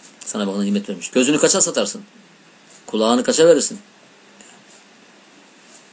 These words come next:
Fiyat biçemiyorsun değil mi? O zaman sabahtan akşama kadar secde etsen gene şükretmiş olamayız. Niye? Çünkü o secde de, o secde de bir şükür gerektiriyor. O da bir nimettir. Büyük bir nimettir.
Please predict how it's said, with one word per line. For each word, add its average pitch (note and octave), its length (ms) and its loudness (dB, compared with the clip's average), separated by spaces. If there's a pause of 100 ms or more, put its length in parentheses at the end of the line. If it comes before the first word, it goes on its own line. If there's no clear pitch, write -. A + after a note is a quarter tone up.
(720)
Fiyat - 360 -4
biçemiyorsun G#2+ 460 -2
değil B2 120 -6
mi? A2+ 60 -2
O F#2+ 80 -6
zaman C3+ 280 0 (600)
sabahtan - 520 0
akşama A3 300 0
kadar G3 180 -4
secde G#3+ 320 -2
etsen D3 380 -2
gene B2+ 380 2
şükretmiş A#2 600 -4
olamayız. G#2 640 -2 (120)
Niye? G#2 160 -4
Çünkü G#2 240 -2
o - 60 -10
secde D#3 460 -4
de, - 100 -6
o A2+ 100 -6
secde G2 400 -4
de F3+ 100 -2
bir D#3 60 -4
şükür C3 220 -2
gerektiriyor. A2+ 460 -2 (640)
O C#3 120 0
da D#3 120 4
bir B2+ 120 2
nimettir. - 580 -8
Büyük G2+ 160 -12
bir - 40 -16
nimettir. - 260 -20